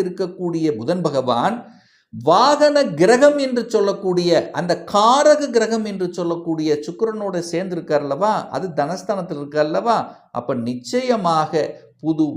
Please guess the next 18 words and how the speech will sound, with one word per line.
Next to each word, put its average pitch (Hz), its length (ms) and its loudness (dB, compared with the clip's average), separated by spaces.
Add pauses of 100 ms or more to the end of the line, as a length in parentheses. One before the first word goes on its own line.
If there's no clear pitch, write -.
(100)
வாகனம் 262 600 4 (120)
வாங்கக்கூடிய 175 880 -2 (400)
யோகம் 269 420 6
என்பது 180 480 -2 (340)
இந்த 147 160 -6 (140)
காலகட்டம் 151 640 -6 (140)
சிறப்பு 208 400 -2 (160)
பெறுகிறது. 131 580 -6 (480)
இந்த 156 100 0 (120)
சுக்கிர 294 280 2
பெயர்ச்சிக்கு 185 380 4
அப்புறம் 185 280 0 (100)
நிறைய 277 680 0
இந்த 202 120 0
மிதுன 202 360 0
ராசி 196 320 2
என்பர்கள் 175 400 -2
பார்த்தீங்கன்னா, 156 400 0